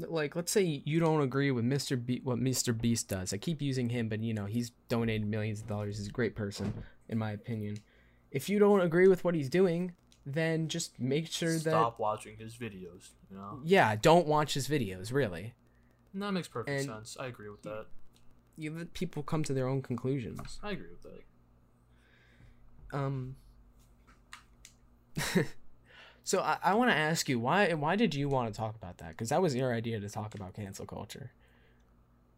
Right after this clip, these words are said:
Speaker 2: It's just so prevalent right now, you know? I just think
Speaker 1: Mm-hmm.
Speaker 2: it's something I don't agree with, too. Um, we see a lot of people getting canceled. And there are a lot of people, like, growing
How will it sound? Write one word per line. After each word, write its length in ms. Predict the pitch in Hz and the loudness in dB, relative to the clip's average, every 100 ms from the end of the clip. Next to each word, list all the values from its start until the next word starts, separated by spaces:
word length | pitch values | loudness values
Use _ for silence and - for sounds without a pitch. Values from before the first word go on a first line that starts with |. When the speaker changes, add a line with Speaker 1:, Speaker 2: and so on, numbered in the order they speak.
| _ _ _ _ - | _ _ _ _ -6
Speaker 2:
It's 160 | 190 - | -4 -2
just 220 | 254 - | -2 0
so 160 | 254 | 0
prevalent 480 | 214 - 117 120 113 | -2 -4 -8 -8 -10
right 120 | 113 113 | -10 -10
now, 280 | 113 123 - | -10 -10 -10
you 80 | 123 | -12
know? 280 | 120 120 127 | -10 -10 -12
I 80 | 131 | -14
just 200 | 127 131 | -14 -12
think 220 | 139 123 117 - - | -10 -12 -14 -18 -10
Speaker 1:
Mm-hmm. 240 | 107 101 98 _ | -8 -8 -12 _
Speaker 2:
it's 60 | - | -6
something 160 | 170 147 | -4 -2
I 40 | |
don't 180 | 131 113 | -2 -4
agree 200 | 104 104 | -6 -10
with, 180 | 101 - | -12 -10
too. 200 | 107 104 110 _ _ _ _ _ _ _ _ _ _ - | -10 -12 -16 _ _ _ _ _ _ _ _ _ _ -14
Um, 280 | 113 113 120 - _ _ - | -10 -10 -12 -16 _ _ -10
we 80 | 143 | -4
see 100 | 156 | -2
a 40 | |
lot 120 | 110 107 | 0 -2
of 60 | |
people 160 | 117 110 | -4 -10
getting 200 | 110 107 | -12 -14
canceled. 420 | 117 110 117 117 | -12 -12 -10 -12
And 100 | 143 - - - _ _ - _ - | -12 -18 -20 -20 _ _ -20 _ -4
there 120 | 208 | 2
are 40 | |
a 60 | 254 | 2
lot 200 | 247 262 | 2 2
of 120 | 202 | 0
people, 520 | - 170 196 254 262 - _ _ _ _ _ _ _ _ _ _ _ - | 0 0 2 0 0 -4 _ _ _ _ _ _ _ _ _ _ _ -10
like, 200 | 139 131 | -8 -8
growing 340 | - 143 180 | -2 2 2